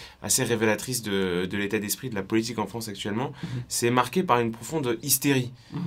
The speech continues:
Speaker 1: On a, on a l'impression que cha-, chaque, euh, chaque événement peut amener son lot de, de, de, de, de cris, d'hystérie, de violence, euh, intrinsèquement. Comment t'expliques ça ?
Speaker 2: Pourquoi il se passe ça ? Parce que la société s'est féminisée.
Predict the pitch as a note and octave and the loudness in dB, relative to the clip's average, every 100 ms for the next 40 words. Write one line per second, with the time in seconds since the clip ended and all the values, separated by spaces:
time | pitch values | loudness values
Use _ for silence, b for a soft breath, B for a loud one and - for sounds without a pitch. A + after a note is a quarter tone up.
0 | - A2 - A#2+ A2+ A#2+ E3 E3 C#3+ A#2+ | -2 -2 -2 0 0 0 0 2 4 4
1 | A#2 B B - - - - C#3+ C3+ A2+ | 2 B B -4 -2 4 6 6 4 2
2 | G#2 A2+ C3 C3+ B2+ B2+ C3+ D#3+ E3+ B | 4 0 0 2 2 2 4 2 0 B
3 | B B - D3+ E3+ C#3+ C#3+ C#3+ D#3 E3+ | B B -2 8 10 10 8 10 12 10
4 | E3+ B2+ B2 D3 D3+ A#2+ A#2 A2+ A2 A2+ | 10 2 4 4 4 4 4 6 4 2
5 | A2 A2+ A2 A2+ G#2 G#2+ - - C3+ B2 | 0 0 0 -2 -2 -4 -4 -4 -4 -2
6 | A2+ - B2 C#3 C3 A2 A2 B2+ C3+ D3+ | -2 -2 0 0 0 0 2 6 8 6
7 | D3 A#2+ A2 G2+ A2+ A#2+ A2 A2+ C#3 D#3 | 6 2 2 0 -2 -2 -2 0 0 0
8 | B - C#3 C3 - G2 E2+ F2 - B2 | B -6 -4 -4 -6 -6 -8 -8 -2 0
9 | C3+ A2+ A#2 - G#2+ G2+ - - - - | 2 0 -2 -4 -4 -6 -14 -20 -20 -20
10 | - A#2 - B2 - A#2 B2 A#2 C3+ A#2 | -8 -4 0 0 0 -2 -2 -2 -2 -2
11 | - A#2+ A#2+ A#2 G#2+ G#2 | 0 4 6 6 4 0